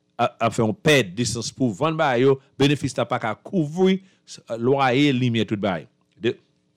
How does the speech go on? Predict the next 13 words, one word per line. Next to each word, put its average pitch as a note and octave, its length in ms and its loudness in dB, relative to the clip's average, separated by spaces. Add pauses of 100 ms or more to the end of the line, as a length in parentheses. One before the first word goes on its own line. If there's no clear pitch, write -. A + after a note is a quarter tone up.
(260)
ou - 80 2
ap A3+ 120 4
boire G3+ 180 4
c'est F#3 100 -2
dans D#3+ 100 2
la C#3+ 200 2
rue, C#3+ 140 0
ah, D3+ 640 0
tout C#3+ 100 -2
le A#2+ 60 -6
monde B2 140 -4
connaît, C3 340 -2
indépendant, D#3+ 600 2